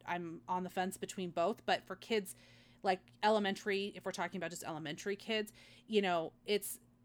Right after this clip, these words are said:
you know that it's, as long as they're doing the stuff sufficiently, they're getting it done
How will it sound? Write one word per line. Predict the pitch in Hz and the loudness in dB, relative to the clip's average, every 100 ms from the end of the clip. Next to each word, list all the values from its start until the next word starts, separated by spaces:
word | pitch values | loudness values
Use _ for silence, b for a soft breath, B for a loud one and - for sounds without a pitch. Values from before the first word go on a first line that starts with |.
| - | -8
you | 214 214 | 0 4
know | 220 240 233 220 | 6 6 6 4
that | 190 170 - - | 2 0 -4 -10
it's, | 196 190 - - 196 | -8 -6 -10 -10 -6
as | 190 | -2
long | 208 247 | 0 0
as | 240 | 2
they're | 214 | 0
doing | - 202 196 | 0 -2 -2
the | 185 | -2
stuff | 196 190 | -4 -4
sufficiently, | 196 - 180 - - 233 233 | -6 -6 -6 -4 -4 -4 -2
they're | 202 | -2
getting | 175 180 170 160 | -2 -2 -2 -6
it | 139 - | -10 -10
done | 143 - | -12 -12